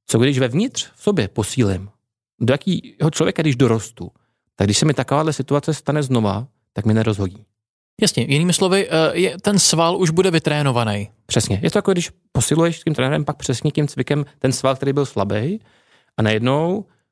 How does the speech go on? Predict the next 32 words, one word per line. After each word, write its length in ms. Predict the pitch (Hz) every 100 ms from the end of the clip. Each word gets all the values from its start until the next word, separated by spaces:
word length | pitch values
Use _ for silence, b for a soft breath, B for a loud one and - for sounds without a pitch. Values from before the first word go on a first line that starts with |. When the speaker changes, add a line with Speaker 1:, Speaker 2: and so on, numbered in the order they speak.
| _
Speaker 1:
přijdeš, 540 | - 123 170 214 - 143
"Hele, 120 | 139 156
tak 120 | 165
udělej 200 | 180 190
ten, 140 | 175 160
ten 120 | 147
cvik", 240 | - 104
ty 80 | 123
ho 80 | 123
uděláš 640 | 120 117 120 151 170 - _ _ _ _ _ _ _ _ -
a 40 |
seš 180 | - -
v 40 |
něm 200 | 131 151
a 60 | 147
seš 180 | 175 -
v 40 |
klidu. 300 | _ 170 101 - _ -
Speaker 2:
Hmm. 260 | 120 117 139 -
Speaker 1:
Jo? 180 | 135 190 b b _ _
Protože 220 | 117 120
ten 120 | 151
sval 420 | 147 139 143 156 - _ -
už 300 | 147 - -
tu 120 | - 131
zátěž 360 | 127 120 147
zvládá 720 | 139 123 120 117 95 95 135 175 _ _ _
a 40 | -
ty 120 | 117
můžeš 320 | 120 120 131
být 160 | 127 135
uvolněný. 500 | 131 127 120 95